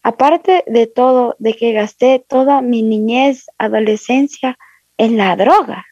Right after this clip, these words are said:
que es la etapa más bonita que tiene todo ser humano.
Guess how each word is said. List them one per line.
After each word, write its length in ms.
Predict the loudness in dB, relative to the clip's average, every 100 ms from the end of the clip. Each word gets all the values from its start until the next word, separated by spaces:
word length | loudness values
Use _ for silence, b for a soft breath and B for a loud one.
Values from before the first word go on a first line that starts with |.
| _ _
que 120 | 0 2
es 80 |
la 100 | 4
etapa 300 | 2 0 0 0
más 220 | 0 0
bonita 500 | -2 0 -2 -2 -6
que 120 | -6
tiene 340 | -4 -2 -2
todo 280 | -2 0 0
ser 220 | 0 -4
humano. 300 | -2 -4 -4